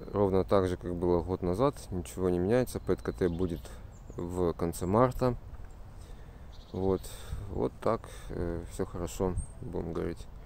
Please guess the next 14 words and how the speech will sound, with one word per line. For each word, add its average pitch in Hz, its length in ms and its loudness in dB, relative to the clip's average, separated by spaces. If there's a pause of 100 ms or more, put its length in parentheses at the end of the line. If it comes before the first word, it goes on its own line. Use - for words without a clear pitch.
(360)
Живем 95 320 4
дальше. 90 420 2 (1120)
Я 107 120 10
всегда 101 280 6
записывал 95 520 6 (200)
из, 90 320 -2
э, 87 300 6
квартиры 127 560 2 (300)
видео. 92 440 2 (240)
Сейчас - 300 0
я 95 60 4
на 90 100 4
улице 107 340 2
жду 90 340 4